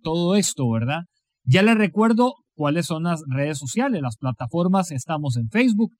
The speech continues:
en el Instagram, en el Twitter, y recordarles en nuestra página web, W W w punto pulso empresarial c r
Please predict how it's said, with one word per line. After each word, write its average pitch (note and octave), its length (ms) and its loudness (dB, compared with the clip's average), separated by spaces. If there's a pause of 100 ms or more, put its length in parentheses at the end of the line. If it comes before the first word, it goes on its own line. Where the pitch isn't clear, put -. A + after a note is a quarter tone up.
(140)
en A#2+ 140 -6
el C#3 120 2
Instagram, F#3+ 640 0
en A2 80 -6
el A2 140 -6
Twitter, A3+ 400 4 (420)
y C#4 220 4
recordarles F3+ 760 0
en F#3+ 100 -2
nuestra C3 260 -4
página C3+ 460 -2
web, G#2+ 180 -2 (160)
W B3 460 4
W D#3 280 0
w D#3+ 200 0
punto D#3+ 420 -6 (320)
pulso G3 320 4
empresarial D3 540 -4
c C3+ 260 -2
r C3+ 160 0